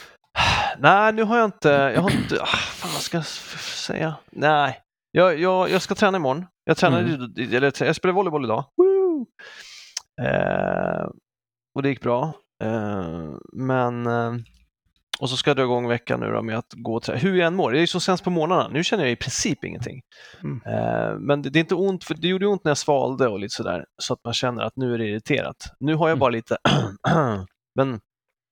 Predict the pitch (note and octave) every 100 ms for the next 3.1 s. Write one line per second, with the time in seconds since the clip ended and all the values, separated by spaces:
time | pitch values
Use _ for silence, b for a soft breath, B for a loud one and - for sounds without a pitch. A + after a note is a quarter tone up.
0 | _ - - B2 C3+ B2+ C#3+ B2+ A#2+ A#2+
1 | - - F2 B2 C#3 B2+ B2 A#2 A2+ B2
2 | A2+ - C#3+ - - - A2+ G#2+ - G2+
3 | D2+